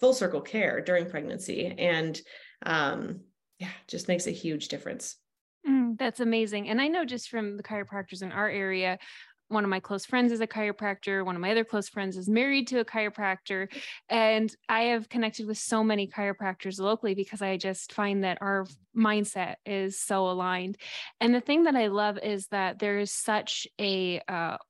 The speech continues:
Speaker 2: overwhelming passion for just coming along moms before they get pregnant and not just waiting until the time that they are pregnant. And I think that's really special.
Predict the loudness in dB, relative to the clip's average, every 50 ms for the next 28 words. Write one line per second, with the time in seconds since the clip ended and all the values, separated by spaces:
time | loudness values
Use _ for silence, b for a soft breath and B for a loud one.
0 | _ 0 2 2 2 2 0 -2 -2 -2 -2 -2 0 0 -2 -2 -2 -2 -4 -4
1 | -6 -8 -12 _ _ -12 -8 -4 0 0 0 0 0 -4 -8 -8 -8 -8 -8 -10
2 | -12 -10 -4 0 0 2 2 2 0 0 0 -2 -6 -12 -14 -8 -2 2 4 4
3 | 4 4 4 4 2 2 0 0 0 0 0 0 -2 -2 -4 -6 -10 -10 _ -6
4 | -4 -4 -4 -6 -10 -6 -2 0 0 0 0 -2 -4 -6 -6 -4 -4 -4 -4 -4
5 | -4 -2 -2 0 0 0 -2 -2 -4 B B B B B B B 0 2 4 4
6 | 4 4 2 0 -2 -2 -2 -2 0 0 0 0 -2 -2 -4 -4 -4 -4 -4 -4
7 | -4 -4 -4 -2 -2 -4 -4 -6 -6 -6 -6 -6 -6 -6 -4 -4 -4 -2 0 0
8 | 0 0 0 0 0 0 0 0 -2 -2 -2 -2 -2 -2 -2 -4 -4 -6 -6 -6
9 | -2 -2 -2 -2